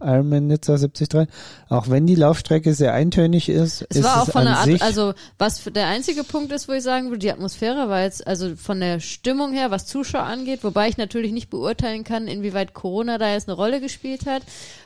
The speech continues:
Speaker 2: war es so ein bisschen ernüchternd. Ich hätte mir, also grad auf der Laufstrecke dann, wo man da ja an der Promenade läuft, hätte ich mir mehr erwartet.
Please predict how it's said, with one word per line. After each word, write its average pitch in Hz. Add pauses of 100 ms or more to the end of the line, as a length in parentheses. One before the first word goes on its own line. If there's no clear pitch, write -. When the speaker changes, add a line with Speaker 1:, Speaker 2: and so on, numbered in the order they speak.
Speaker 2:
war 233
es -
so 196
ein 208
bisschen 202
ernüchternd. 269
Ich 208
hätte 214
mir, 202
also 190
grad 214
auf -
der 180
Laufstrecke 254
dann, 262
wo 208
man 214
da 214
ja 220
an 208
der 208
Promenade 208
läuft, 208
hätte 190
ich 185
mir 185
mehr 185
erwartet. 277